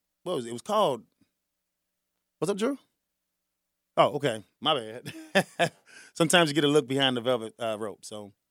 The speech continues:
but I know that I saw people standing in line. They had their suits on, and I went and put my suit on. And I said, "Man, let me go see what's going on here." I don't, I don't think anything bad is gonna happen. You know, they have those events where they'll say, "I'm giving away a boat,"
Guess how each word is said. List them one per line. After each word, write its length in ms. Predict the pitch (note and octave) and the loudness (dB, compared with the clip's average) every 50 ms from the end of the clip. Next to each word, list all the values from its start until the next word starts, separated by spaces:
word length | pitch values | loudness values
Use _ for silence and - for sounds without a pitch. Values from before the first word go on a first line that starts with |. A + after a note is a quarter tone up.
| _ _ _ _ _ _ _ - - | _ _ _ _ _ _ _ -14 -6
but 120 | A2+ C#3 C#3+ | 0 4 4
I 100 | D3 D3+ | 4 4
know 540 | D3+ D#3 F3 F#3+ G3 E3+ C#3+ B2+ B2 B2 - _ _ _ _ _ _ _ _ _ _ - | 4 2 2 4 4 4 4 4 2 0 -6 _ _ _ _ _ _ _ _ _ _ 2
that 260 | C#3+ D3 C#3 C3 - - | 6 6 6 6 4 0
I 40 | |
saw 160 | D3 - - E3 | 0 0 0 -2
people 180 | F3+ F#3 D3+ | -2 -4 -4
standing 300 | C3+ - C3 B2+ B2+ D#3+ | -4 -4 -4 -4 -4 -4
in 100 | G3+ B3+ | -4 -2
line. 220 | B3+ D#3 C#3 C#3 C#3+ | 0 0 0 0 0
They 60 | C#3 | -2
had 160 | C3+ D3 - | -2 -4 -4
their 60 | E3+ | -4
suits 300 | E3 - B3 D4 B3 - | -4 -4 -4 -4 -4 -2
on, 240 | D3 C#3 C#3 B2+ - | -2 -4 -4 -6 -6
and 100 | - C3+ | -6 -6
I 40 | E3 | -6
went 120 | G#3 G3+ - | -6 -6 -4
and 60 | D#3 | -4
put 140 | D#3+ - - | -4 -2 -2
my 120 | - D#4 | -2 -4
suit 220 | D4 - G3 D#3 | -4 -2 -2 -2
on. 160 | C3 B2 A2+ A2 | -4 -4 -6 -6
And 60 | A#2+ | -8
I 40 | D#3 | -10
said, 140 | E3 - E3 | -10 -10 -10
"Man, 100 | G3 A#3 | -8 -8
let 80 | C4 | -8
me 80 | C#4 - | -10 -8
go 120 | - - C4+ | -8 -6 -6
see 160 | A#3 - B3 | -6 -6 -6
what's 160 | G#3 F3+ D3 | -6 -6 -6
going 240 | C3 D#3+ D3+ C#3+ C3+ | -4 -2 -2 -2 -2
on 180 | C3 B2 A#2 A2 | -2 -4 -6 -8
here." 140 | A2+ G#2 F#2+ A2 | -10 -8 -4 -2
I 100 | C#3+ F3 | 0 0
don't, 240 | F#3 E3 D3 C3+ - _ _ _ _ _ | 0 -2 -2 -6 -10 _ _ _ _ _
I 80 | - G#3+ | 4 4
don't 120 | G#3 - | 4 6
think 140 | - D4 C#4 A3 | 6 6 6 6
anything 280 | F3 D#3 E3 D#3 C#3+ | 4 2 2 2 4
bad 260 | B2+ F3+ G#3 G#3 F3 | 8 10 12 12 12
is 80 | D3+ C3 | 10 6
gonna 180 | B2+ C3+ B2+ A#2+ | 2 0 0 2
happen. 260 | C3+ C3+ B2+ C#3 C3 | 2 2 2 0 -2
You 100 | C3+ C#3+ | 0 2
know, 180 | D#3+ E3+ D#3 | 4 6 6
they 160 | C#3 C3+ C#3 C3+ | 6 4 4 4
have 220 | C#3 C#3+ C#3 B2 | 4 4 4 4
those 440 | B2+ C3+ B2+ B2 A#2+ A#2 A2 G#2+ - - _ _ _ _ - | 4 4 4 4 2 -2 -4 -8 -12 -16 _ _ _ _ -2
events 400 | D3 C#3 C3 E3+ E3+ D3 B2+ - | 0 2 4 4 4 4 2 0
where 180 | A#2+ B2 A#2+ | 0 0 2
they'll 360 | A2+ B2+ C3 B2+ B2 A#2+ A#2 A#2 | 2 4 4 4 4 4 0 -2
say, 180 | - - C#3+ B2 | -2 -2 0 0
"I'm 120 | B2 B2 | 0 0
giving 240 | A2+ A#2+ C#3 B2 B2 | 0 0 0 0 0
away 160 | A#2+ B2 A2+ | 0 -2 -2
a 40 | G#2 | -2
boat," 340 | G2+ C3 F#3+ F3 C#3 C3 - | 2 4 4 4 4 0 -6